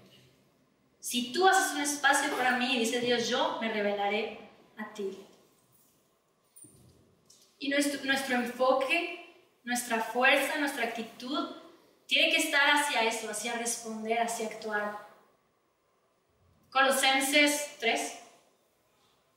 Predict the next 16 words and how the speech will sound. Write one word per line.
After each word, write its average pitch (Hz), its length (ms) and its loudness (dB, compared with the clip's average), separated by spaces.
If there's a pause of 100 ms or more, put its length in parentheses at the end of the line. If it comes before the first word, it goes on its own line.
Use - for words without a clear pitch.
(220)
no 226 80 -12
tengo 262 180 -4
la 220 100 2
cita, 214 380 -4
pero 226 380 2
en 254 200 0
Colosenses 285 460 4
dice, 311 240 2
"Pongan 349 420 6
la 349 140 4
mirada 285 480 6
en 214 60 4
las - 160 2
verdades 240 480 4
del 226 180 0
cielo, 220 460 0